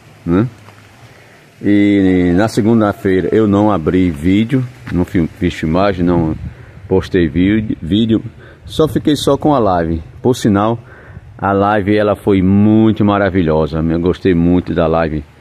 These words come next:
da segunda-feira, na live de ontem, né?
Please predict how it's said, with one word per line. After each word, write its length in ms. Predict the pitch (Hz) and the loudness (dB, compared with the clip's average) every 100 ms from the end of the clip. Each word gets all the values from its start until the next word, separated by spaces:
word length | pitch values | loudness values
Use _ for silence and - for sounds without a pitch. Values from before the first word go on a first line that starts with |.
| - - - - | -20 -20 -20 -18
da 180 | - 92 | -4 -2
segunda-feira, 720 | 90 90 85 85 78 92 92 | -2 -2 0 0 -2 -2 0
na 60 | 90 | 0
live 220 | 85 80 | 0 -2
de 120 | 80 | -2
ontem, 320 | 82 95 101 - - | 0 0 -2 -12 -10
né? 220 | 80 87 | -4 -4